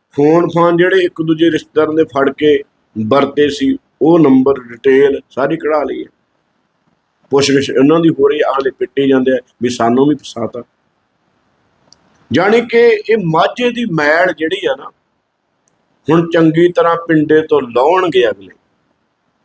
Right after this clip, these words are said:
ਪਾਣੀ ਨਾਲ ਨਹੀਂ, ਪਟਾ ਫੇਰ ਕੇ ਲਾਉਣਗੇ, ਛਿੱਤਰ ਫੇਰ ਕੇ ਲਾਉਣਗੇ ਅਗਲੇ।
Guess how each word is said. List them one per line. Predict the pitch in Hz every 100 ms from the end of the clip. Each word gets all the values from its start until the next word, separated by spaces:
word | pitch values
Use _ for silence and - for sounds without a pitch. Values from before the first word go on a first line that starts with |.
| -
ਪਾਣੀ | 151 160 170
ਨਾਲ | 170 156
ਨਹੀਂ, | 151 - _ _ _ _ _ _ _ _ _ _ _ _ _
ਪਟਾ | 170 170 175
ਫੇਰ | 151 151
ਕੇ | 135 127
ਲਾਉਣਗੇ, | 110 120 143 104 _ _ _ _ _ _ _ _ _ _ _ _ _ _ _ _ _ _
ਛਿੱਤਰ | - 175 170 190
ਫੇਰ | 180 160 156
ਕੇ | 143
ਲਾਉਣਗੇ | 120 120 151 135
ਅਗਲੇ। | 113 104